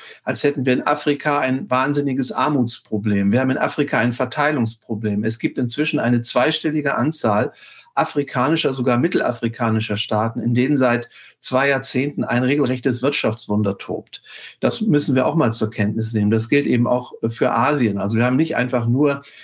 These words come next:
äh, ein Spannungsfeld zwischen dem reichen Norden und dem angeblich armen globalen Süden. Darauf muss dann natürlich schon auch geachtet werden. Aber Fakt ist, dass nochmal auf die von mir gerade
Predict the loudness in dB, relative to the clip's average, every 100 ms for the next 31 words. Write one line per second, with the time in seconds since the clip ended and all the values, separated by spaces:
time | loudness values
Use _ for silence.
0 | -20 -20 -6 -2 0 0 -2 -2 -2 0
1 | 0 -2 0 0 0 -2 -2 0 0 2
2 | 2 0 0 -2 0 0 0 -2 0 0
3 | -2 -8 _ -4 0 2 2 2 0 -2
4 | -2 0 2 2 2 -2 -2 0 2 2
5 | 0 2 2 0 -4 -8 -12 -2 -2 0
6 | -2 0 0 0 0 0 0 0 0 2
7 | 0 -2 -2 0 0 -2 -4 -4 -4 -4
8 | -2 -2 0 -4 -4 -4 -2 -2 -8 _
9 | -12 -4 -4 0 0 2 2 2 0 -4
10 | -8 -2 0 0 -4 -2 2 2 2 2
11 | 2 2 -2